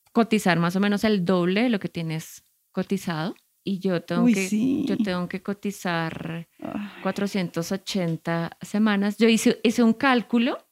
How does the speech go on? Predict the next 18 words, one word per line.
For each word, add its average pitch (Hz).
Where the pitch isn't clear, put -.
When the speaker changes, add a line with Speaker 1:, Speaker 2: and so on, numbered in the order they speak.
Speaker 1:
y 240
vi 220
que 240
más 233
o 247
menos 247
en 254
diez 196
años 233
o 214
nueve 202
punto 233
algo, 233
yo 185
ya 170
tendría 185
mis 185
semanas. 151